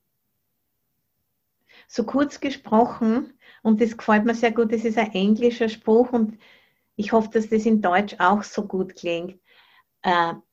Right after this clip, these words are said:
„The obstacles are not in the way, the obstacles are the way.“ Die Hindernisse sind nicht, sind uns nicht im Weg, sondern die Hindernisse sind der Weg.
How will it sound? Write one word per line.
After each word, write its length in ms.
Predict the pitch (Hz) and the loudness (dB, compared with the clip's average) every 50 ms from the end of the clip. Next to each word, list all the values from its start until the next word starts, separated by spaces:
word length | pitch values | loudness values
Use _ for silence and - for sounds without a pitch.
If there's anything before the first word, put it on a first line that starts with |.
| _ _ _ _ | _ _ _ _
„The 200 | _ - 214 - | _ -4 -2 2
obstacles 840 | - 190 214 214 - - - 254 240 214 214 233 214 208 202 202 - - | 4 2 2 2 -2 -8 -2 -2 -2 0 2 2 2 2 0 -2 -2 0
are 200 | 175 175 185 185 | 0 2 2 2
not 260 | 190 185 180 180 - | 2 0 0 -2 0
in 280 | - 208 214 233 247 240 | 2 4 4 6 6 4
the 100 | 233 202 | 4 4
way, 540 | 180 175 160 151 135 - - 156 160 160 156 | 4 2 2 0 -2 -4 -6 -8 -8 -8 -4
the 100 | - 180 | -4 -2
obstacles 720 | 156 175 185 190 - - - 220 208 202 180 180 180 - - - | 0 0 -2 -2 -4 -4 -2 -2 0 0 -4 -6 -8 -8 -4 0
are 200 | 170 165 180 185 | 2 2 2 2
the 140 | 190 175 | 0 -2
way.“ 360 | 156 143 131 - - - - _ _ _ _ _ _ _ _ _ _ _ _ _ _ _ _ _ _ _ _ _ - | -2 -4 -6 -6 -10 -14 -18 _ _ _ _ _ _ _ _ _ _ _ _ _ _ _ _ _ _ _ _ _ 2
Die 80 | 220 220 | 2 2
Hindernisse 760 | 226 220 247 262 269 262 262 240 226 220 208 208 208 - 214 | 4 6 4 4 6 4 2 4 4 4 4 2 2 0 -2
sind 380 | 208 - - 220 220 220 226 | -2 0 2 2 2 2 2
nicht, 480 | 233 220 220 214 208 208 - _ _ _ _ _ _ _ _ _ _ _ _ _ _ | 2 4 4 4 2 0 -4 _ _ _ _ _ _ _ _ _ _ _ _ _ _
sind 360 | - - 240 233 226 - - | -2 0 2 2 0 -2 0
uns 280 | 220 226 220 220 - | 2 2 2 4 4
nicht 320 | 220 220 226 220 - - 220 | 4 4 4 4 2 2 2
im 180 | 208 190 180 | 2 2 2
Weg, 480 | 156 175 180 202 233 240 202 208 208 208 | 0 0 2 2 2 2 2 0 -2 -6
sondern 400 | - - 226 208 208 214 208 208 | -4 0 2 2 4 4 4 4
die 140 | 208 208 208 | 4 4 4
Hindernisse 640 | 208 226 240 254 262 240 220 208 202 202 202 - 202 | 4 4 2 4 4 6 6 6 4 4 0 -4 -4
sind 420 | 196 196 - 233 240 262 254 - | -4 -2 0 2 2 2 2 0
der 140 | - 160 - | -6 -6 -6
Weg. 320 | - - 135 - - _ | -8 -12 -14 -14 -16 _